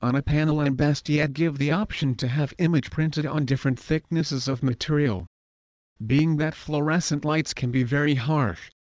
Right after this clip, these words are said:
the amount of light that is shown through depends on how thick the light panel is. The thicker it is, the less harsh light comes through.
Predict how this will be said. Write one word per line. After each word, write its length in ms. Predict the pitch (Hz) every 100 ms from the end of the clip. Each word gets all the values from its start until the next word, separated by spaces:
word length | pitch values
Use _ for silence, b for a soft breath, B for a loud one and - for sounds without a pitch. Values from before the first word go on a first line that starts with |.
| _
the 160 | 151 156
amount 340 | 127 123 131
of 180 | 147 127
light 240 | 131 147 131
that 120 | 127
is 140 | 127
shown 360 | - 147 151 139
through 300 | - 131 127
depends 560 | 113 113 143 170 175 -
on 160 | 127 123
how 260 | 131 127
thick 300 | 117 156 151
the 100 | 131
light 300 | 123 160 170
panel 340 | 151 151 139 95
is. 260 | 82 - - _ _ _ _ _ _
The 140 | 135 120
thicker 340 | - 175 104
it 160 | 147 147
is, 380 | 147 107 - - _ -
the 80 | 127
less 240 | 156 -
harsh 420 | - 160 165 151
light 260 | 135 165 156
comes 360 | 170 165 147
through. 380 | - 107 98 95